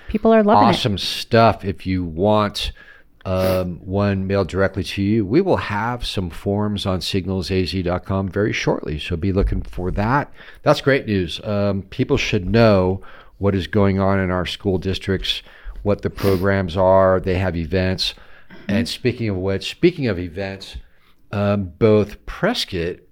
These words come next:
Speaker 2: and Prescott Valley are going to the playoffs, right, E?
Speaker 1: Yeah, you've got a, the Bradshaw Bears are going to be at home this weekend, so Friday night. Um, kickoff is at seven o'clock, and they are playing the Northwest Christian School.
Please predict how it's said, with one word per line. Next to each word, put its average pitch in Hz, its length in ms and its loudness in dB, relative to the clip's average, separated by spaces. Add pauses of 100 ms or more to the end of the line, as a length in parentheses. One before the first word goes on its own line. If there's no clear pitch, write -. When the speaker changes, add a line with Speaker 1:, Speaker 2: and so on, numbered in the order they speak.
(140)
Speaker 2:
and 98 220 -6
Prescott 110 380 -2
Valley 104 640 -6
are 98 140 -10
going 101 260 -6
to 82 40 -8
the 80 80 -12
playoffs, 143 460 -2
right, 113 180 0
E? 175 160 0 (380)
Speaker 1:
Yeah, 240 300 6
you've 196 260 4
got 196 520 4
a, 185 680 4 (100)
the 202 320 6
Bradshaw 202 580 4
Bears 180 400 4
are 190 60 4
going 185 220 2
to 180 80 -4
be 170 80 0
at - 100 -2
home 214 320 0
this 170 240 -2
weekend, 151 380 0
so 160 160 0
Friday 165 320 2
night. 165 400 0 (460)
Um, 185 180 2
kickoff 202 420 2
is 190 160 2
at 170 120 0
seven 185 280 2
o'clock, 180 420 0
and 185 160 2
they 190 120 2
are 185 100 4
playing 208 840 2
the 190 400 4
Northwest 190 520 2
Christian 190 460 -4
School. 185 560 0